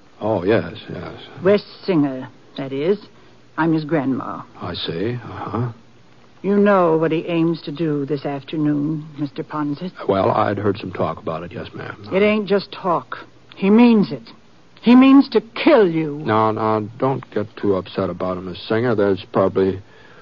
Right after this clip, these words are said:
Speaker 1: won't be any trouble between me and Wes. Uh,
Speaker 2: What do you mean?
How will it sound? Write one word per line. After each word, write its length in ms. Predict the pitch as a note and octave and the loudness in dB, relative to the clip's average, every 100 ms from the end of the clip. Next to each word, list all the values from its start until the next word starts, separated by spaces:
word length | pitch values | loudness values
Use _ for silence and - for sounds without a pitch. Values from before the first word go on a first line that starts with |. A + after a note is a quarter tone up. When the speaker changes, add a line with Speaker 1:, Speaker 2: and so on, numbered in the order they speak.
| - - | -14 -4
Speaker 1:
won't 180 | G2+ | -2
be 60 | G#2 | 2
any 200 | F#2+ F#2+ | 0 -2
trouble 420 | - - F2+ F#2 | -4 -2 0 -2
between 460 | F2 - G#2 F#2 F2+ | -4 -6 -2 -2 -4
me 120 | F#2 | -4
and 180 | F2+ E2+ | -6 -6
Wes. 260 | F2+ A#2 A2+ - | -4 -4 -4 -10
Uh, 200 | F#2+ F#2+ - - - - - - | -12 -12 -16 -20 -20 -20 -20 -12
Speaker 2:
What 120 | E3+ | -6
do 60 | F3+ | -2
you 120 | G3+ | 2
mean? 540 | A3+ B3+ E3+ B2+ C3 | 6 6 4 -2 -8